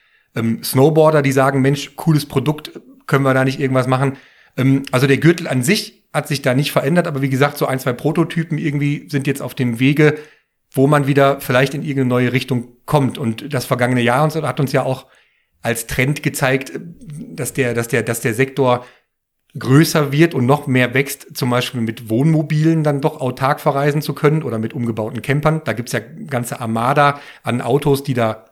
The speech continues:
gerade umgebaut werden. Und in die Richtung zum Beispiel gibt's ein, zwei Sachen, wo man sich denkt, „Mensch, diese Airline,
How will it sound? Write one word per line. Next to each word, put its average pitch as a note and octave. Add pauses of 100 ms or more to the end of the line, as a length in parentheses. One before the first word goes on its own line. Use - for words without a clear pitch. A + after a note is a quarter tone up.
gerade A2+
umgebaut D#3
werden. D3 (500)
Und B2
in C3
die C3+
Richtung D3+
zum C#3+
Beispiel C#3+
gibt's D3
ein, C3+
zwei C#3
Sachen, C3+
wo C3
man C3
sich C3+
denkt, C3+
„Mensch, C3 (440)
diese B2
Airline, D3+